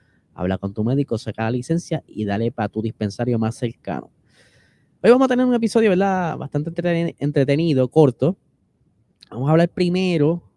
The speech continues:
de, eh, las cinco carreras más cortas de la historia de la Fórmula uno, ¿verdad? Salió un reportaje en estos días y quise traerlo, ¿verdad?, para con-, conversarlo con ustedes. En el puesto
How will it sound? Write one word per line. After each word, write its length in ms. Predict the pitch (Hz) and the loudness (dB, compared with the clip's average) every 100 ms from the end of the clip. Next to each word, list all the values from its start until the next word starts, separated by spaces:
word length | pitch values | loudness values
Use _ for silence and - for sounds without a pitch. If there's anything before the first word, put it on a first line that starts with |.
| _ _ | _ _
de, 460 | 127 180 240 294 - | -4 0 0 -2 -10
eh, 440 | 147 143 135 131 131 | -6 -2 -2 -2 -2
las 180 | 135 - | -4 -8
cinco 480 | - 202 226 214 | -10 -8 -6 -6
carreras 720 | 196 185 165 185 170 143 139 - _ - | -2 -2 0 0 0 0 -4 -10 _ -8
más 160 | 135 147 | -6 -4
cortas 420 | - 175 - 135 | -2 -2 -2 -4
de 60 | |
la 80 | 120 | -4
historia 300 | 107 117 127 | -6 -4 -2
de 80 | 147 | -2
la 80 | 151 | -2
Fórmula 340 | 160 165 190 | -4 -4 -4
uno, 320 | 139 135 190 - _ | -4 -6 -8 -12 _
¿verdad? 240 | - 107 | -18 -16
Salió 340 | 120 113 104 107 | -12 -10 -8 -8
un 220 | 123 131 | -8 -6
reportaje 640 | 131 135 123 135 131 131 - _ _ _ _ - | -6 -6 -6 -4 -2 -4 -8 _ _ _ _ -12
en 180 | 117 | -10
estos 320 | 120 - 143 139 | -10 -6 -8 -6
días 260 | 180 170 | -6 -4
y 140 | 127 135 | -4 -10
quise 420 | - 123 - 151 | -8 -10 -6 -8
traerlo, 580 | - 139 139 170 156 127 | -6 -4 -2 -2 -2 -2
¿verdad?, 200 | 113 139 | -4 -6
para 220 | 139 127 | -6 -6
con-, 360 | 120 113 107 92 _ - | -6 -6 -8 -12 _ -14
conversarlo 800 | 123 104 104 110 - 185 196 190 | -10 -8 -8 -8 -4 -2 0 0
con 140 | 196 | -2
ustedes. 520 | 202 - 165 151 165 - _ _ _ _ _ - | -4 -4 -4 -2 -4 -8 _ _ _ _ _ -2
En 120 | 185 | 2
el 120 | 175 | 2
puesto 800 | - 196 220 233 - - 190 - | 0 0 2 2 -4 -4 -2 -2